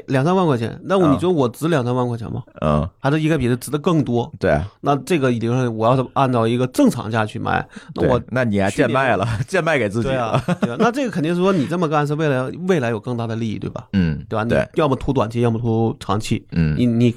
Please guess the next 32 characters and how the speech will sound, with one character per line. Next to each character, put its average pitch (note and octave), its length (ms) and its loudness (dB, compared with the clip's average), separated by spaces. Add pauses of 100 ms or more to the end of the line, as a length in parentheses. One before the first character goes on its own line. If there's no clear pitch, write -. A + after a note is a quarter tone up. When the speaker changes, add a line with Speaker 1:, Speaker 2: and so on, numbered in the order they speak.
(100)
Speaker 1:
你 A#2+ 100 -2
肯 A2+ 80 0
定 G#2+ 80 2
得 G#2+ 60 -2
图 B2 260 0
一 D3+ 100 -6
边 B2 140 2
儿 B2 80 4
吧？ A2+ 100 0 (140)
Speaker 2:
嗯。 D#2+ 180 2
Speaker 1:
至 C#2 60 -6
少 G#2+ 140 2
图 A#2 140 -8
一 A2+ 80 -2
边 G#2 140 -2
儿， G#2 40 -6
对 - 60 -6
不 - 60 -10
对？ - 80 -14
Speaker 2:
对。 - 220 2 (400)
Speaker 1:
那 C#3 160 2 (140)
我， A#2 260 0
我 A#2 200 0
就 C#3 140 0
那， D3 200 2
我 A#2 160 0
就 B2+ 140 -2
是 B2+ 200 0 (540)
在 C3+ 280 2
去 - 200 -6
年 B2+ 160 4
底， - 100 -2